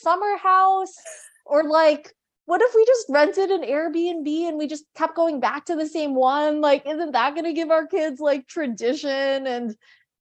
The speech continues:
language and culture and sort of all of that?" And, you know, and he was really the advocate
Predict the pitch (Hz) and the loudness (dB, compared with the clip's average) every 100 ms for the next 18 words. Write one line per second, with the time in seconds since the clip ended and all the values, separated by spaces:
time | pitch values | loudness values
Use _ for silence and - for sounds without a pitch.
0 | _ 233 277 277 277 269 262 247 226 240 | _ 2 4 4 6 8 8 6 2 -6
1 | 240 254 254 277 233 226 240 220 196 202 | -2 -2 -2 -4 -6 -6 -8 -8 -6 -2
2 | 220 226 208 196 180 202 196 _ _ _ | -2 -2 -2 -2 -4 -10 -16 _ _ _
3 | - 269 240 226 254 269 277 254 240 247 | -10 -2 -2 -2 -4 -4 -4 -6 -4 -2
4 | 233 240 226 220 214 392 _ 214 226 165 | -2 -4 -6 -4 -6 -8 _ -6 -6 -4
5 | 175 202 240 240 220 190 180 | -6 -4 -8 -8 -6 -4 -6